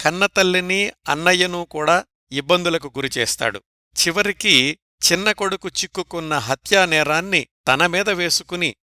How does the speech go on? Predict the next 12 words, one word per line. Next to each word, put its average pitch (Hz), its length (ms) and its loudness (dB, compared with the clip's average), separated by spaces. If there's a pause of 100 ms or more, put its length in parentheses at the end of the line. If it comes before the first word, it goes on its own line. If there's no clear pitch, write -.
జైలుకు 180 380 -2
కూడా 175 240 0
వెళుతుంది 156 680 -2 (240)
కన్నతల్లి. 117 600 0 (340)
చివరి 208 280 2
శ్వాసదాకా 170 840 2
పిల్లల 170 480 0
క్షేమం 156 480 -4
కోరుకునేదే 147 720 -6
కన్నతల్లి 127 760 -2 (260)
అనే 131 260 4
సందేశం 135 640 -2